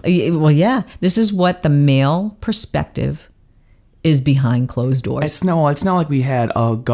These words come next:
Speaker 2: a bunch of options to choose from, and we had
Speaker 1: And then the women on the other side, well, you know, we had Hillary Clinton, okay, running, but women weren't even behind her. Not a lot of women.
Speaker 2: I know. She
Speaker 1: I
Speaker 2: wa-,
Speaker 1: really
Speaker 2: she,
Speaker 1: wasn't behind her
Speaker 2: she
Speaker 1: because
Speaker 2: wasn't
Speaker 1: she's,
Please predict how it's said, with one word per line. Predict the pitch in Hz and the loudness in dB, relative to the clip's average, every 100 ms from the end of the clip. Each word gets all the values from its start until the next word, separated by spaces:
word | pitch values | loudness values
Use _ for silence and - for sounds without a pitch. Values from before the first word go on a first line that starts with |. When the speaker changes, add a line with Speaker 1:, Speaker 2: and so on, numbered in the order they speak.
| - | -2
Speaker 2:
a | 110 | -2
bunch | 110 - 127 135 | -2 0 0 2
of | 120 | 2
options | 117 117 - 113 | 0 0 0 -2
to | 110 | -2
choose | 107 - 131 127 120 117 | -4 2 4 6 4 2
from, | - 123 117 117 120 120 | 0 0 2 4 4 2
and | 104 | 2
we | 98 | 0
had | 107 | 2
Speaker 1:
And | 233 226 | 4 6
then | 220 | 6
the | 208 | 6
women | 196 214 269 220 | 6 6 4 4
on | 214 196 | 4 4
the | 180 | 4
other | 202 | 2
side, | 214 196 196 | 0 -2 0
well, | 202 208 196 | -2 -2 -2
you | 208 | -2
know, | 220 190 | -2 0
we | 214 | 0
had | 214 | 0
Hillary | 214 214 214 233 | 0 -2 -2 -4
Clinton, | - 165 202 233 277 | -4 -2 -2 -2 -2
okay, | - 175 185 196 196 | -6 -2 -2 -2 -2
running, | 175 190 208 | 0 0 0
but | 165 170 - 135 | 0 -2 -4 -10
women | - 87 165 214 254 185 | -8 -4 0 2 2 2
weren't | 151 180 | 2 2
even | 185 185 | 2 0
behind | 175 185 190 196 | 0 0 0 0
her. | 170 208 294 | -2 -4 -2
Not | 151 214 - | 0 0 0
a | |
lot | 160 160 | 0 2
of | 233 | 2
women. | 143 135 185 | 2 2 0
Speaker 2:
I | 214 120 | -2 -6
know. | 113 139 156 143 - | -8 -6 -4 -6 -2
She | |
Speaker 1:
I | 151 | 0
Speaker 2:
wa-, | - | 2
Speaker 1:
really | 415 440 | 2 2
Speaker 2:
she, | 339 | 2
Speaker 1:
wasn't | 190 190 185 | 2 2 0
behind | 185 190 | 2 2
her | 240 | 2
Speaker 2:
she | |
Speaker 1:
because | 226 226 247 | 0 0 0
Speaker 2:
wasn't | 165 190 403 | 2 2 0
Speaker 1:
she's, | - | -4